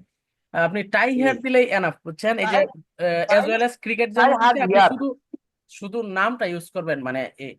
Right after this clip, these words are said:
Speaker 1: আপনার, আহ, পুরোটা দেওয়ার দরকার নাই। আহ, শুধু যেই মূল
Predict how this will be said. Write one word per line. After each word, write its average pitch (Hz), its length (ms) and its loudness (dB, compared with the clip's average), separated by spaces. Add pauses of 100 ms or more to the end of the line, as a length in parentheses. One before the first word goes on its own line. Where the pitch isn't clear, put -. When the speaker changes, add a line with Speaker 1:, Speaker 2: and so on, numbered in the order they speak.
(200)
Speaker 1:
আপনার, 156 420 -6
আহ, 139 300 0 (300)
পুরোটা 214 340 -2
দেওয়ার 202 220 2
দরকার 170 260 -6
নাই। 180 420 -8
আহ, 135 360 -10
শুধু 185 300 -12
যেই 175 260 -6
মূল 220 400 -4